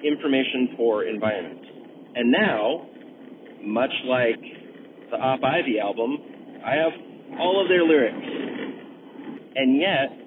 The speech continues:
how much has school changed? Like, in some ways, you know, like, we're mostly one-to-one. We've got Wi-Fi. We've got, like, more projects, more student-centered stuff. But it also, like, like, the pizza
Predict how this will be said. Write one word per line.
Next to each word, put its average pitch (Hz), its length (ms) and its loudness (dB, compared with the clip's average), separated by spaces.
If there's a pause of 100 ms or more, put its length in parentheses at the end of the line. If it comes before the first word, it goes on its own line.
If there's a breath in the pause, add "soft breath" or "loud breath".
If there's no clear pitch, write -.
(240)
how 151 80 -2
much 160 220 2
has 143 160 -4
school 139 280 2
changed? - 480 -4 (1300)
Like, - 120 -12
in 180 160 0
some 233 160 2
ways, 170 360 4
you 147 80 4
know, 160 240 4
like, 143 240 4
we're 151 100 0
mostly 156 380 2
one-to-one. 151 600 4
We've 139 100 0
got 135 180 0
Wi-Fi. 131 500 0
We've 131 160 -2
got, 131 160 0
like, 120 180 -2 (360)
more 135 160 0
projects, 123 520 -2
more 123 200 0
student-centered 120 560 -2 (180)
stuff. 113 260 -4 (920)
But 147 140 4
it 151 80 4
also, 175 480 2
like, 127 240 4 (720)
like, 131 160 -6
the 139 80 -2
pizza 202 320 -4